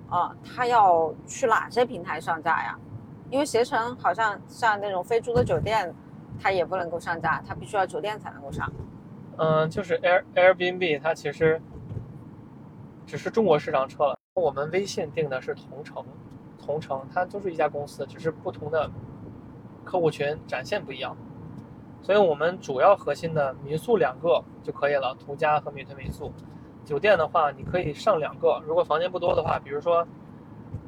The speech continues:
Speaker 2: 二十间，那我上两个就可以了。像携程和美团酒店，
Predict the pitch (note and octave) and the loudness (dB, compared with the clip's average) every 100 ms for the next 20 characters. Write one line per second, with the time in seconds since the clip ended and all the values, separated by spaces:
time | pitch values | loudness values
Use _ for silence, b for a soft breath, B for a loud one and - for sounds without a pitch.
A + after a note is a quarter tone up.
0 | - F#3+ F3 E3 E3 F3+ F3+ - - - | 4 8 8 6 2 2 0 -16 -20 -8
1 | D3+ C#3 C3 F3 D#3+ A2+ C#3 D3 - D3 | -4 -4 -2 -2 -2 -2 -6 -8 -4 -2
2 | D3 G#2+ - D3+ C#3 - - - - - | -2 -4 -6 -2 -2 -4 -10 -14 -18 -20
3 | - - - - - - - - - D3 | -20 -18 -18 -18 -18 -18 -20 -18 -2 6
4 | E3+ - D#3+ D#3+ D#3+ C3+ - D3+ - - | 6 4 -2 0 -4 -6 -6 -8 -8 -6
5 | C#3+ | -6